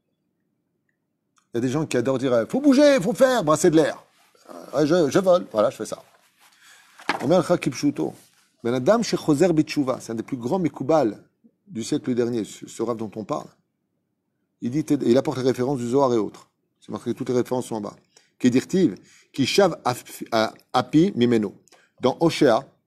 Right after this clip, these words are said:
le prophète Oshéa, là-bas, il y a marqué, dans le chapitre Yud Dalet, qui shave api mimeno, car Dieu dit,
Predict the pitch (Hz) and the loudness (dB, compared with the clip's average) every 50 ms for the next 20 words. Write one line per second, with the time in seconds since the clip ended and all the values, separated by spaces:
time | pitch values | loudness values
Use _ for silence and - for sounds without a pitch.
0 | _ - 101 - - 120 110 - - 127 - - - - 131 123 - - 117 101 | _ -8 -8 -6 -4 -4 -4 -2 -2 -2 -2 -4 -6 -4 -4 -4 -2 0 -2 -2
1 | 101 - - _ _ _ _ _ _ _ _ _ _ _ _ _ _ _ _ - | -2 -4 -10 _ _ _ _ _ _ _ _ _ _ _ _ _ _ _ _ -4
2 | 104 107 117 127 117 139 156 165 147 120 117 - - - 110 131 180 - - _ | 2 2 2 4 4 4 2 2 2 0 -2 -2 0 2 2 2 2 -2 -12 _
3 | _ _ 104 107 110 107 101 98 98 - - _ _ - - 139 - - 139 - | _ _ -6 -2 0 0 0 0 -2 -6 -14 _ _ -8 -8 -8 -6 -8 -10 -12
4 | - - _ _ - 107 120 147 135 104 87 117 110 104 113 143 - - - _ | -14 -18 _ _ -6 -2 0 0 0 0 0 0 2 0 0 -4 -8 -12 -20 _
5 | _ _ _ _ _ _ _ _ _ _ _ _ _ _ _ _ _ _ - - | _ _ _ _ _ _ _ _ _ _ _ _ _ _ _ _ _ _ -6 -4
6 | 120 - - 190 170 151 - - 127 127 - - 180 165 147 131 123 113 98 95 | -2 0 2 2 2 2 0 -2 -4 -4 -2 -2 -2 0 0 0 0 0 0 -2
7 | 101 - - _ _ _ _ _ _ _ _ _ _ _ _ _ - - 160 139 | -4 -8 -10 _ _ _ _ _ _ _ _ _ _ _ _ _ 0 0 0 0
8 | 110 101 95 107 165 175 151 113 98 107 120 151 - - | -2 -4 2 6 6 8 8 6 2 -2 -6 -6 -8 -12